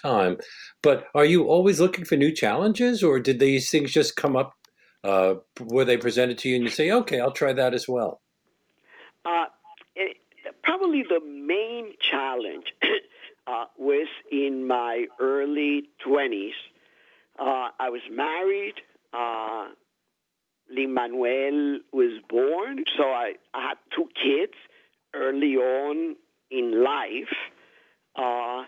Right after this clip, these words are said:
Speaker 2: and I realized that clinical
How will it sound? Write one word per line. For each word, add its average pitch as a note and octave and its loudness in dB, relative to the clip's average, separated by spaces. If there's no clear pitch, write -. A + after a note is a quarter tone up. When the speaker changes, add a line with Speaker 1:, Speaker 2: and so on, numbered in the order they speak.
Speaker 2:
and C#3 -4
I D3 -2
realized A2+ -2
that C3+ -2
clinical D#4 -2